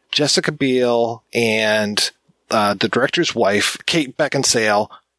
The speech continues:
they look almost identical to me in this movie because it's so hard to see anybody, and they both have long brown hair, and they're both skinny ladies with, you know, relatively similar features to me.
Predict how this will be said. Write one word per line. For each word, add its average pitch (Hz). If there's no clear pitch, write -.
they 220
look 190
almost 165
identical 131
to -
me 95
in 127
this 117
movie 123
because 113
it's 113
so 156
hard 147
to -
see 196
anybody, 104
and 131
they 135
both 135
have 139
long 120
brown 117
hair, 107
and 135
they're 120
both 127
skinny 131
ladies 127
with, 117
you 120
know, 113
relatively 120
similar 127
features 135
to 117
me. 107